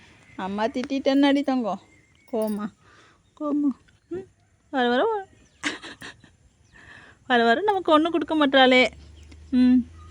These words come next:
"இந்த அஞ்சு பேர் வந்ததுலேருந்து சரியில்லையே" அப்படின்னு அந்த அஞ்சு பேர் மேல நல்ல கோவத்துல இருக்கு இப்ப.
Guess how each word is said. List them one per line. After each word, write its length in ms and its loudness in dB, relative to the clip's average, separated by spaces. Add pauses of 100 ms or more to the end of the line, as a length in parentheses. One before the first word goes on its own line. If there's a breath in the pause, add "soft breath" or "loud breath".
(220)
"இந்த 100 2
அஞ்சு 220 4
பேர் 160 4
வந்ததுலேருந்து 640 2
சரியில்லையே" 640 4 (180)
அப்படின்னு 260 0
அந்த 200 6
அஞ்சு 260 2
பேர் 200 6
மேல 240 2
நல்ல 400 4
கோவத்துல 420 4
இருக்கு 200 -2
இப்ப. 160 -8